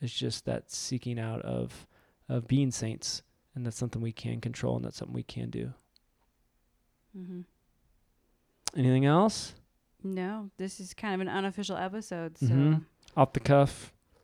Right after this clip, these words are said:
Speaker 1: real
Speaker 2: Mm-hmm.
Speaker 1: from our office floor.
Speaker 2: <laughs> Moving up from the basement to the office floor. Well, we
Speaker 1: Well
Speaker 2: hope to be, uh, back on track next week with season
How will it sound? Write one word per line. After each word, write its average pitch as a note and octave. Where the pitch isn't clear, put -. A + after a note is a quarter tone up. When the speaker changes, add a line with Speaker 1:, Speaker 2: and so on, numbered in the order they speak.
Speaker 1:
real C3+
Speaker 2:
Mm-hmm. E3+
Speaker 1:
from C3+
our C3
office B2+
floor. A2+
Speaker 2:
<laughs> -
Moving G3+
up F3
from D#3
the D3+
basement E3+
to -
the -
office -
floor. -
Well, -
we -
Speaker 1:
Well A3+
Speaker 2:
hope B3
to B3
be, A3+
uh, F3
back E3+
on F#3
track E3
next D#3+
week D3
with D3
season D#3